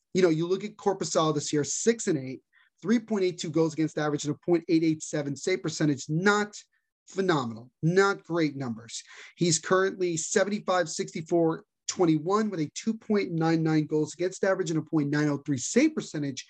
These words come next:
in his career. He is an unrestricted free agent at season's end after he's, after he finishes up a two-year, five point six million dollar deal he signed prior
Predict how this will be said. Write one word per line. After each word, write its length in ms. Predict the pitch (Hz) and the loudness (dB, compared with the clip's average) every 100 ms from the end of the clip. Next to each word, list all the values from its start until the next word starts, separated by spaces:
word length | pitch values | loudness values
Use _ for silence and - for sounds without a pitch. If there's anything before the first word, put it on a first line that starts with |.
| - - _ | -20 -20 _
in 80 | 151 | -2
his 160 | 156 - | 0 -2
career. 640 | - 120 151 185 196 196 - - _ | -10 -2 2 2 0 -4 -18 -20 _
He 120 | 202 | -2
is 120 | 220 | 0
an 100 | 208 208 | 0 0
unrestricted 600 | 214 226 220 220 214 214 | 0 2 0 -2 -2 -2
free 260 | - 190 185 | -2 0 2
agent 340 | 190 160 151 160 _ _ - | 2 2 0 0 _ _ -4
at 180 | 156 156 | -4 -4
season's 520 | - 170 147 139 - | -4 -2 0 0 4
end 300 | 190 160 151 | 2 2 -2
after 320 | 165 156 165 156 | -4 -2 0 0
he's, 480 | 156 165 156 - - | 0 -2 -2 -4 -6
after 240 | 185 160 170 | -2 2 2
he 100 | 160 | 2
finishes 400 | 165 170 175 165 | 2 0 0 0
up 140 | 160 - | -2 0
a 180 | 151 - | 0 0
two-year, 600 | - 220 190 185 180 - _ | 0 0 2 0 0 -4 _
five 260 | 170 185 - | 2 2 0
point 220 | 180 170 | -2 -2
six 260 | - 165 151 | -2 -4 2
million 280 | 156 156 | 4 4
dollar 220 | 151 143 135 | 2 -2 -2
deal 440 | 123 262 156 151 - - _ | 0 2 2 -2 -10 -20 _
he 140 | 180 | -6
signed 420 | 160 170 170 156 | -2 0 2 0
prior 440 | 156 170 160 151 | -2 0 4 2